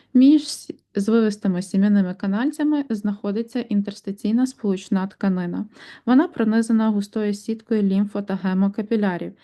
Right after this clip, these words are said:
які з однієї сторони забезпечують сперматогенні клітини поживними речовинами, а з іншої сторони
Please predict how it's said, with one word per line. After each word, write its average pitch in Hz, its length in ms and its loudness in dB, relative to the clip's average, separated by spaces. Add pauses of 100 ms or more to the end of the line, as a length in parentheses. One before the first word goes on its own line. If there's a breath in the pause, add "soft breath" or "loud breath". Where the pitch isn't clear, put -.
(140 soft breath)
які 214 460 -2
з 196 120 -2
однієї 226 480 2
сторони 175 520 -6
забезпечують 202 880 -2
сперматогенні 196 800 2
клітини 190 500 -2
поживними 190 560 -2
речовинами, 185 800 -4 (560 loud breath)
а 214 140 2
з 208 120 -4
іншої 202 480 0
сторони 285 540 2